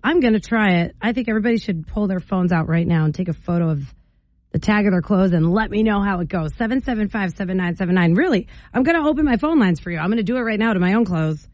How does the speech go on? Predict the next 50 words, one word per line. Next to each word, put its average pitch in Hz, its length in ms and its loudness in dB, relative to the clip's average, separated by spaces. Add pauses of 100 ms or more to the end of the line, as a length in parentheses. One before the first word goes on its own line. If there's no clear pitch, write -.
(480)
Let's 208 140 -6
see 262 100 -4
if 208 80 -4
it 220 60 -4
actually 196 360 -4
works. 185 260 -4 (300)
I 285 100 -2
have 339 200 -2
a 427 100 -2
feeling, 349 480 -2
yeah, 185 280 -2
let 226 140 -6
me 233 100 -4
look. 160 240 -8
Hold - 140 -10
on. 160 120 -4
I 156 60 -4
feel 233 160 -8
like, - 200 -8 (180)
I 214 60 -6
have 247 140 -6
a 220 60 -4
feeling 180 320 0
there's 160 180 0
gotta 170 200 -4
be 147 80 -6
some 170 200 -4
kind 160 160 -10
of - 80 -12
disclaimer, 151 460 -4
but 147 200 -2 (1080)
no, 254 320 2
it 330 120 -2
was, 240 280 0
it 214 120 2
was 277 160 -2
posted 330 400 -2
on 330 80 2
November 277 340 0
twenty-first, 294 520 0
twenty 214 220 2
twenty-three. 233 500 2
It 202 80 2
says, 208 160 2
"This 226 240 0
is 254 80 -10
for 277 140 -2
an 226 80 0
iPhone 240 840 2
S 226 180 0